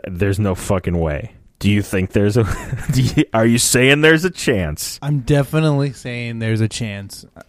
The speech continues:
Speaker 2: I mean, if James Storm's on fucking N X T, even if he doesn't even sign a contract, if he
Speaker 1: Yeah.
Speaker 2: just shows up for one episode of N X T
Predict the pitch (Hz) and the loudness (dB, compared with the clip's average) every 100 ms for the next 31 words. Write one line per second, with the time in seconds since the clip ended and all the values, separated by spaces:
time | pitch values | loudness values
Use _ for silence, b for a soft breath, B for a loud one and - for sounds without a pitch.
0 | - - 139 135 120 110 - 143 139 - | -20 -14 -8 -4 -4 -6 -4 -4 -4 -4
1 | 123 120 117 104 107 107 101 107 104 107 | -4 -4 -6 -10 -10 -10 -8 -8 -8 -12
2 | - 123 117 160 156 175 170 151 147 143 | -12 -10 -8 -2 2 2 2 0 0 0
3 | 143 143 - 131 113 - 98 98 107 127 | 0 -6 -4 -4 -4 -8 -8 -8 -4 -4
4 | 127 - 98 90 73 - 117 117 110 117 | -4 0 2 2 0 -4 -6 -6 -6 -10
5 | - 110 101 95 98 101 107 101 104 - | -10 -14 -12 -12 -10 -10 -10 -10 -10 -10
6 | 123 117 113 120 131 - 139 143 | -8 -8 -6 -8 -10 -10 -8 -8